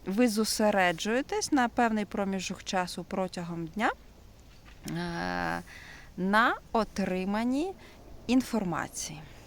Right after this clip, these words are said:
Вона до вас прийде, просто важливо розуміти, що її треба помічати. Оце така буде якраз гарна вправа на те, щоб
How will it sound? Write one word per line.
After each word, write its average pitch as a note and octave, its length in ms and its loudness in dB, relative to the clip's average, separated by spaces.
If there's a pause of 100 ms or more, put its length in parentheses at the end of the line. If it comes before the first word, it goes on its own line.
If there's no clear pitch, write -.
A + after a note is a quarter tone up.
(300)
Вона F3+ 380 -2
до C#4 100 0
вас G#3 280 0
прийде, F#3 720 -4
просто F3 480 -4 (580)
важливо F3+ 460 -2
розуміти, F#3 640 -2
що - 220 -6
її F#3 140 -4
треба G3 340 -2
помічати. F#3 920 -4
Оце - 240 -8
така F#3 280 -4
буде E3+ 280 -4
якраз E3 640 -6
гарна E3+ 440 -6
вправа A3 800 -2
на F3 120 -4
те, D#4 160 -4
щоб - 240 -4